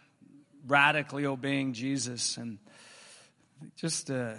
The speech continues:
yeah, thank you. And I, I, when I was here, was it a couple years ago, one year? Just, uh, you know, I just really said, "There's, God's doing something in Stillwater. God's doing something in this church." And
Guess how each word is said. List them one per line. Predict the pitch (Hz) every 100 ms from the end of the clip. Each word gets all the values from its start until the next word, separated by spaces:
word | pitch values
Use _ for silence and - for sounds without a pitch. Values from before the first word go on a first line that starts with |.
| 127
yeah, | 120
thank | 110 143 139 143
you. | 120 117
And | 110 113
I, | 123 120
I, | 127 -
when | 156
I | 151
was | 151
here, | 233 165
was | 131 143
it | 156
a | 147
couple | 147 180 202
years | 190 202
ago, | 202 202 202
one | 175 170
year? | 170 175 147 143
Just, | 147 131 151
uh, | 143
you | 135
know, | 165
I |
just | 165 226 -
really | 196 180 156 139 120 - - -
said, | - 147 139
"There's, | 147 147
God's | 147 185 165
doing | 143 170 170
something | 151 131 131
in | 127
Stillwater. | - 139 139 123 113 107 104 - _ _ _ _ _ - - - _ -
God's | 147 147
doing | 147 156 139
something | 151 143 143
in | 135
this | 131 113 -
church." | - 175 147 120 - - - - _ _ _ _ _ _ _ _ - -
And | 151 131 123